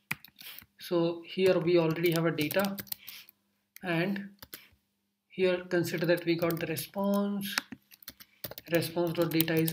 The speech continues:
another array we are getting. So it is like an array concatenation we are doing. Triple dot, this is another array. This is the current array.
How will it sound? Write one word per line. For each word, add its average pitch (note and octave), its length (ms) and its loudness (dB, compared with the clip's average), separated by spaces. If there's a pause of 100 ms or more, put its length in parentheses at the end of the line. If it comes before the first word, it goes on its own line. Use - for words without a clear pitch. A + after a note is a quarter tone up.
another D#3 380 -2
array E3+ 180 4
we E3+ 140 4
are E3 100 2
getting. D#3+ 380 0 (280)
So G#3 140 2
it G3+ 100 6
is G3 140 6
like F#3 240 6
an - 160 0
array F#3+ 300 8
concatenation F3 840 4
we D#3+ 120 4
are D#3 80 4
doing. C#3+ 260 -6 (2250)
Triple E3 260 2
dot, D#3+ 240 2
this E3+ 160 0
is E3+ 140 0
another E3 400 2
array. G3 400 0 (500)
This E3 140 -2
is E3+ 160 2
the E3+ 120 2
current E3+ 380 2
array. F#3+ 420 2